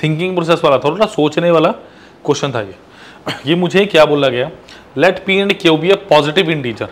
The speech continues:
क्योंकि देखने में बहुत आसान लग रहा है क्वेश्चन, but मैं कहूँगा ऐसा question बहुत, दो लाइनों का बहुत depth वाला question है, क्योंकि ऐसे question के लिए थोड़ा सा आपको temperament चाहिए,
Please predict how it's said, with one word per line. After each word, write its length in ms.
क्योंकि 320
देखने 560
में 100
बहुत 160
आसान 300
लग 140
रहा 80
है 60
क्वेश्चन, 300
but 240
मैं 360
कहूँगा 360
ऐसा 200
question 440
बहुत, 220
दो 280
लाइनों 280
का 80
बहुत 440
depth 220
वाला 180
question 300
है, 80
क्योंकि 200
ऐसे 300
question 320
के 60
लिए 100
थोड़ा 320
सा 120
आपको 200
temperament 500
चाहिए, 300